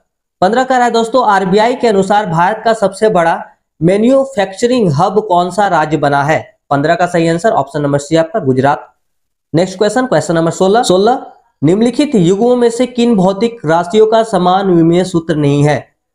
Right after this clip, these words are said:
सोलह का सही आंसर हो जाएगा ऑप्शन नंबर आपका, बल एवं दाब का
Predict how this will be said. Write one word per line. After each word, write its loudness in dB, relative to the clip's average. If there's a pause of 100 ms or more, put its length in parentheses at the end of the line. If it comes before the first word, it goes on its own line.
(160)
सोलह 2
का 0
सही 0
आंसर 0
हो 0
जाएगा 0
ऑप्शन -2
नंबर 0
आपका, 0
बल 0
एवं 0
दाब 0
का -2